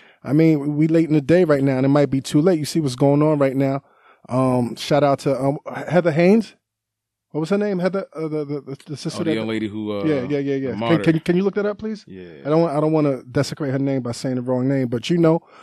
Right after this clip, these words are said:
Speaker 1: we live in a time right now where, I mean, even on, um, Eighth, what is it, Eighth Street and Avenue D here in Alph-, Alphabet City in New York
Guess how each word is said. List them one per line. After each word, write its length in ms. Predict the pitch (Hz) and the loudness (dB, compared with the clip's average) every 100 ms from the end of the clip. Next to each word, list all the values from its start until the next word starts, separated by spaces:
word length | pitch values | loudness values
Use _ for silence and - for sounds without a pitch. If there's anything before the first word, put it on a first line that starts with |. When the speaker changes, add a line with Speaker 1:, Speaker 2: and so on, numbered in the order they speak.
| - _ - | -20 _ 4
Speaker 1:
we 80 | |
live 120 | 156 165 | 6 8
in 60 | |
a 60 | 151 | 6
time 360 | - 180 180 | 4 4 6
right 120 | 160 156 | 4 4
now 180 | 151 | 4
where, 380 | 143 143 131 117 - _ | 6 6 4 2 -8 _
I 60 | 135 | 4
mean, 200 | 151 160 | 4 6
even 280 | 180 175 170 | 2 4 4
on, 180 | 170 | 6
um, 380 | 165 160 151 131 - _ _ _ _ _ _ - | 4 4 2 -2 -8 _ _ _ _ _ _ -4
Eighth, 280 | 156 156 - - | 0 0 -2 -6
what 200 | 143 131 | -4 -4
is 60 | |
it, 80 | 117 | -4
Eighth 220 | 156 180 | 0 0
Street 200 | - 208 | 2 2
and 100 | 170 | 6
Avenue 320 | 180 185 185 175 | 6 8 8 6
D 300 | 160 240 262 | 6 4 4
here 240 | 196 220 | 2 2
in 100 | 196 | 2
Alph-, 220 | 196 185 - | 0 -2 0
Alphabet 400 | 180 190 185 196 | 0 2 0 -4
City 280 | - 202 202 | -2 -2 0
in 80 | 196 | 0
New 80 | |
York 360 | 196 208 294 - | 2 2 2 -2